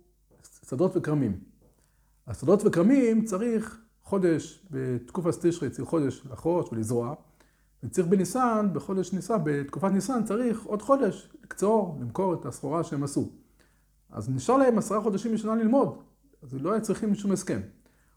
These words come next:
הוא אומר, היחידי שהיה צריך הסכם זה הזבולון, שזבולון הרי היה לו ספינות, והיו נוסעים בספינות, לנסוע בספינות זה כל השנה, אז הוא אומר, לא היה להם זמן ללמוד, היו צריכים ממילא את ההסכם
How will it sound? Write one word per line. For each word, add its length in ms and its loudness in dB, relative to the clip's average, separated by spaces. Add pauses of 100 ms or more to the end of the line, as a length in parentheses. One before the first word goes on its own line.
הוא 80 -6
אומר, 80 2
היחידי 340 2
שהיה 160 2
צריך 200 -4
הסכם 240 -2
זה 100 4
הזבולון, 420 4
שזבולון 720 4
הרי 320 -4
היה 160 -4
לו 180 0
ספינות, 500 -6 (800)
והיו 120 -4
נוסעים 220 -2
בספינות, 400 -4
לנסוע 440 -4
בספינות 360 0
זה 80 -2
כל 160 2
השנה, 360 -4 (460)
אז 100 -8
הוא 80 -4
אומר, 280 2
לא 100 4
היה 40 4
להם 100 2
זמן 180 0
ללמוד, 300 0
היו 120 -2
צריכים 260 -4
ממילא 220 2 (340)
את 80 -12
ההסכם 540 0